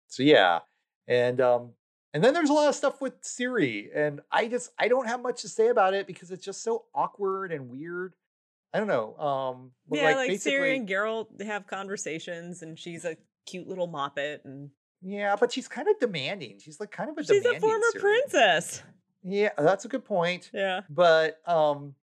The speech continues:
Speaker 1: I don't know. I found her a little obnoxious.
Speaker 2: Yeah.
Speaker 1: <laughs> Um,
Speaker 2: Yeah.
Speaker 1: again, I, I do think a lot of this is the translation and, you know, what, like, comes through.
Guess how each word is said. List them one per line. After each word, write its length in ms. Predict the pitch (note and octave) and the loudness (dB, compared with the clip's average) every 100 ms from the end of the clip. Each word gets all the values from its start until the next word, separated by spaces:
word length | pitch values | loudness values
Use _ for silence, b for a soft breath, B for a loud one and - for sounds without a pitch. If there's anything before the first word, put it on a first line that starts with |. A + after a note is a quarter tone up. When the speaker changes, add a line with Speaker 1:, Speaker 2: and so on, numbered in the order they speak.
| _ _ _ D3 | _ _ _ 2
Speaker 1:
I 100 | A3+ | 4
don't 120 | B3 | 4
know. 380 | B3 D#3+ G#2+ A2+ | 4 2 2 -2
I 120 | E3 | -6
found 260 | - A3+ | -4 -2
her 80 | A#3+ | 2
a 60 | G3 | 0
little 280 | E3 F3+ D3 | 0 0 0
obnoxious. 840 | A2+ A2+ - - G#2+ C#3 - - | 0 -2 -2 -8 -8 -8 -8 -4
Speaker 2:
Yeah. 420 | G3+ F3+ E3+ F#3+ G#3 - | 2 2 4 2 2 4
Speaker 1:
<laughs> 180 | A3 - B B B - | 2 2 B B B 0
Um, 260 | E3+ D#3+ B - | 0 0 B -2
Speaker 2:
Yeah. 220 | F#3 A#3 | 4 4
Speaker 1:
again, 200 | G#3 F#3+ - | 2 -2 -2
I, 220 | F#3 G#3 _ | -2 -2 _
I 120 | F#3 | -4
do 220 | D3+ F#3 G3 | -4 -8 -6
think 220 | G#3 G#3 | -6 -2
a 40 | |
lot 240 | F#3+ F3 F3 | 0 0 0
of 80 | |
this 200 | E3+ D3 | -6 -12
is 160 | E3 C#3+ | -18 -18
the 100 | D#3+ | -18
translation 800 | - D#3 D3 A#2 A#2 A#2 B2 B2 | -8 -8 -6 -4 -4 -6 -12 -14
and, 260 | A#2 A2+ | -18 _
you 120 | B2 A2 | -20 -18
know, 260 | G#2+ G#2+ | -16 -16
what, 240 | A2+ A#2 A#2+ | -10 -10 -8
like, 240 | A#2 G#2+ | -12 -12
comes 280 | _ A#2 A2+ | _ -20 -20
through. 420 | - A2 G#2+ A2 | -20 -18 -16 -16